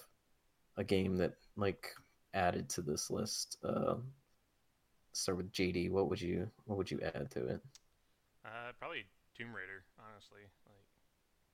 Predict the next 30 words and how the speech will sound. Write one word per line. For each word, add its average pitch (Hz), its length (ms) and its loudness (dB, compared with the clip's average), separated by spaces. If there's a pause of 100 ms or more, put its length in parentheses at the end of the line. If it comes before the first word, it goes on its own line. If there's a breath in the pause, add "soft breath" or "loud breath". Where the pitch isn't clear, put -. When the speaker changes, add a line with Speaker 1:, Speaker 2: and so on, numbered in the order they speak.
(720)
Speaker 2:
Tomb 107 140 -6
Speaker 1:
Yeah. 87 240 6
Speaker 2:
Raider 101 280 -4
or 90 500 -20 (500)
Dino 104 280 -12
Crisis. 101 560 -16 (180)
I - 80 -20
don't 92 120 -20
know. 139 440 2
Speaker 1:
Oh, 117 380 8
Dino 92 280 2
Crisis. - 680 0
That's, - 380 -2 (260)
that's - 200 -2
a - 40 -6
very - 220 -6
good - 160 -6
one. 113 220 -6 (720)
Uh, 95 220 4
what 104 100 8
about 92 200 4
you, 82 100 0
Sam? 87 320 -2
What's, - 440 -2
what's 104 200 0
one 104 120 6
of 101 60 2
your - 100 2
classic, - 680 0 (120)
like, 117 140 -4